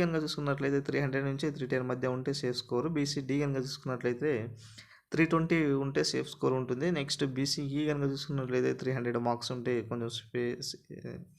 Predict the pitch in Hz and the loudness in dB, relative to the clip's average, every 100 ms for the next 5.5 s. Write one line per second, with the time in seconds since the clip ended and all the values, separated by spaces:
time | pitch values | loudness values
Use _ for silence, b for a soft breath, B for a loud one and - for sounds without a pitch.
0 | B B B - 139 143 - 135 120 - | B B B 0 2 2 0 0 0 0
1 | 123 185 170 143 139 131 - 151 - 175 | 2 2 2 2 2 2 2 0 4 6
2 | 160 139 135 139 135 143 139 131 127 127 | 6 4 2 0 2 0 0 -4 -4 -4
3 | 143 - 117 143 285 B B B B 143 | -6 -2 0 0 -4 B B B B -4
4 | - 165 156 147 143 143 143 143 143 131 | 0 4 4 4 4 4 2 2 2 2
5 | 131 127 131 143 135 | 4 4 2 0 -2